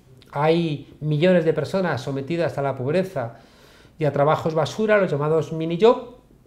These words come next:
o en las zonas también supuestamente pobres hay una minoría rica globalizada que comparte lógica de saqueo con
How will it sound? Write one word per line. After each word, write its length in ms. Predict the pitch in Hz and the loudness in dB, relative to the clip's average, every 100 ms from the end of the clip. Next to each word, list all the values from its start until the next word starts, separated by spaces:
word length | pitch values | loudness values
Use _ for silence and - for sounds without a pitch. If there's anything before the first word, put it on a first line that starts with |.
| _ _ - - | _ _ -6 6
o 300 | 190 151 - | 8 8 6
en 140 | 151 | 2
las 260 | 147 127 - | 2 0 2
zonas 360 | 202 190 156 - | 2 4 0 -2
también 320 | 156 190 190 | 0 2 2
supuestamente 720 | 190 139 160 180 175 180 180 | 0 -2 -2 0 0 0 0
pobres 440 | 190 202 208 240 - - _ - | 0 0 0 -4 -10 -20 _ -10
hay 140 | 147 175 | -4 -2
una 100 | 165 | 0
minoría 400 | 147 143 156 160 | -2 0 0 -2
rica 340 | 151 160 160 | -2 -2 -2
globalizada 920 | 135 135 139 131 127 - 185 110 - - _ _ _ | -2 -2 -2 -2 -4 -2 0 -2 -10 -20 _ _ _
que 140 | - 135 | -8 -4
comparte 640 | 139 131 160 160 160 165 | -4 0 0 0 -2 -2
lógica 560 | 160 143 160 165 156 151 | -2 0 0 -2 -2 0
de 100 | 156 | -2
saqueo 540 | 160 147 160 170 165 | -4 -4 -2 -2 -2
con 460 | 165 135 127 120 | -4 -4 -4 -8